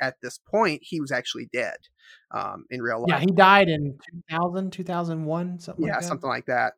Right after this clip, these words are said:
Speaker 1: Um, he died shortly after G M K came out.
Speaker 2: Yeah, that's right.
Speaker 1: And so, uh, so the footage that they're using is actually taken from the, the original show. Uh, so that, anyway, it was ni-, I just wanted to,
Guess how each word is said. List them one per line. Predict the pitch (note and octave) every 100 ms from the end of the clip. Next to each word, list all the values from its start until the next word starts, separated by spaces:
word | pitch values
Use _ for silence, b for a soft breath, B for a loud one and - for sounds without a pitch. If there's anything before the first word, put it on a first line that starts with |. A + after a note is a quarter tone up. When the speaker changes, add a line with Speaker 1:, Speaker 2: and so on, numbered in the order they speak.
| -
Speaker 1:
Um, | D3+ D3 C3 B2 -
he | E3
died | D#3+ D#3 C#3+ C#3
shortly | - D3+ C3 C3+
after | C3 - C#3
G | C3+ B2+
M | B2
K | D3 C3 B2+ - _ _ _ _ _ _ _ -
came | C#3+ A#2+
out. | A2+ - -
Speaker 2:
Yeah, | C#3
that's | C3+
right. | A#2+ A#2+ -
Speaker 1:
And | C3+ B2+ C3+
so, | C#3+ B2+
uh, | C3 B2+ B2+
so | - C#3+
the | C3+
footage | - F#3 D3+
that | D3+
they're | C#3+
using | C3+ D#3+ D#3 C3
is | B2
actually | C3+ C#3+ C#3
taken | G3+ G#3+ C3+ G#2+
from | A#2+ A#2+
the, | A#2 A#2+ - b b b
the | C3+ C#3 C3 -
original | C3 B2+ A#2+ A2
show. | - C3 - - _ _ _ _ _ _ _ _ _ _
Uh, | A#2+ A#2
so | D#3
that, | G3 A#3
anyway, | C4 D3+
it |
was | E3+ A#3
ni-, | G#3+
I | F#3 G3
just | F3+ -
wanted | D3 E3+
to, | -